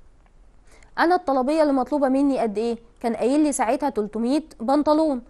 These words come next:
طيب، هو قال لي ساعتها لو تفتكروا انا عايز تلات مقاسات، تلات مقاسات للبنطلونات، وبتكون، آه، بنسب متساويه. يبقى معنى كده ان التلتمية اللي عندي دول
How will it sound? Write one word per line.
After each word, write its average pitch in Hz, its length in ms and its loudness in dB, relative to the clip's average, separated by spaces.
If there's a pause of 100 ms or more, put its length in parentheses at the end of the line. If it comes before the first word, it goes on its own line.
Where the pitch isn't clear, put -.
(360)
طيب، 233 300 2
هو 233 160 2
قال 339 300 2
لي 339 140 2
ساعتها 277 420 -2
لو 269 160 2
تفتكروا 302 600 0 (340)
انا 254 180 0
عايز 226 600 -2
تلات 294 280 0
مقاسات، 294 640 0 (760)
تلات 254 260 -2
مقاسات 262 440 0 (400)
للبنطلونات، 247 880 0 (300)
وبتكون، 294 880 0 (220)
آه، 226 340 -2
بنسب 254 460 0
متساويه. 247 760 0 (140)
يبقى 202 200 -6
معنى 202 300 -8
كده 247 300 -4
ان 214 100 -4
التلتمية 240 600 -2
اللي 269 140 -2
عندي 262 360 0
دول 269 320 0